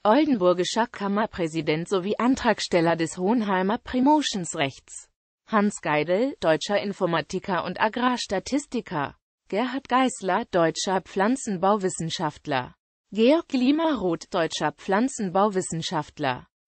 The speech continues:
Karl Göritz, deutscher Agrarwissenschaftler, Friedrich Großmann, deutscher Agrarwissenschaftler des Pflanzenschutzes,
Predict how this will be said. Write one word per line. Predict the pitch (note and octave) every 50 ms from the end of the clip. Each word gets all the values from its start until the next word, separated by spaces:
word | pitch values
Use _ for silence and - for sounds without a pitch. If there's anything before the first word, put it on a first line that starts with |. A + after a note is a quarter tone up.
| _ _
Karl | - - F3+ F3 E3 D#3
Göritz, | E3+ F#3 F3 F#3 F#3 A#3 A#3 - - -
deutscher | - G3 F#3+ F#3 F#3 - - E3+ - -
Agrarwissenschaftler, | A3 G#3 - A#3+ B3+ C4 B3+ B3 F#3 F#3 E3+ - E3 E3 - - F3 D3+ - - - D3 C#3+ B2+ B2 - - _ _ _ _ _ _ _
Friedrich | - - - C4 C4+ - - C4 B3+ A3+ - - -
Großmann, | - E3+ E3+ F3 F3 - F3+ F3+ F3 F#3 G#3+ B3 C4 -
deutscher | - F#3+ F3+ F3+ - - F#3 -
Agrarwissenschaftler | - C#4 - A3 G#3 G3+ A3 G#3+ G#3 F3+ - E3+ D#3+ - - D#3+ D#3 - - - E3+ E3+ E3+
des | F3 F3 - -
Pflanzenschutzes, | - - - F#3+ G3+ A#3+ C4 - - G#3+ F#3 - F#3 E3 D#3 - - D#3 C#3 B2 - - - -